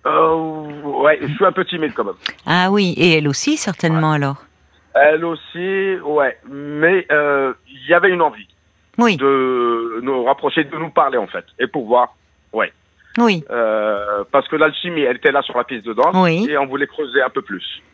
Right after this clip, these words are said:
Speaker 2: Et alors, ça
Speaker 1: On
Speaker 2: a
Speaker 1: était
Speaker 2: été
Speaker 1: tous les deux
Speaker 2: pareil
Speaker 1: curieux.
Speaker 2: quand vous vous êtes parlé, vous étiez
Speaker 1: Exact, ouais,
Speaker 2: en
Speaker 1: le courant
Speaker 2: phase ?
Speaker 1: est passé.
Speaker 2: D'accord.
Speaker 1: Ouais, on était en phase, le courant est passé,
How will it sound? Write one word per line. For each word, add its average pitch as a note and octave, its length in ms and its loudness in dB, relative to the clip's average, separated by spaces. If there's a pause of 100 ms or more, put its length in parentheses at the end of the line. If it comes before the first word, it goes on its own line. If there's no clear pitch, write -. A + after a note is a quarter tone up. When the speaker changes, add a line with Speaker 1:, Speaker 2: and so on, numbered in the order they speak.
(220)
Speaker 2:
Et F#3+ 120 4
alors, G3+ 180 2
ça - 160 0
Speaker 1:
On A3 40 6
Speaker 2:
a - 20 4
Speaker 1:
était G#3+ 160 2
Speaker 2:
été - 20 -2
Speaker 1:
tous - 80 -4
les A3 100 4
deux G#3 60 -2
Speaker 2:
pareil C#4 380 2
Speaker 1:
curieux. A3+ 160 4
Speaker 2:
quand G#3 180 -2
vous G3 240 0
vous F#3 200 -2
êtes F3+ 140 -2
parlé, F#3 540 0
vous G3 220 -2
étiez F3 420 0
Speaker 1:
Exact, E3+ 380 0
ouais, B2+ 140 4
Speaker 2:
en F3+ 40 4
Speaker 1:
le F3 60 -6
courant E3+ 340 2
Speaker 2:
phase ? F3 100 0
Speaker 1:
est - 120 -10
passé. G#2 200 -14 (280)
Speaker 2:
D'accord. C#3+ 420 0
Speaker 1:
Ouais, - 60 0 (240)
on B2+ 100 -4
était B2+ 160 -4
en B2+ 120 -2
phase, C3 360 0
le C#3 100 -6
courant B2 260 -4
est G#2 80 -6
passé, C#3 600 -2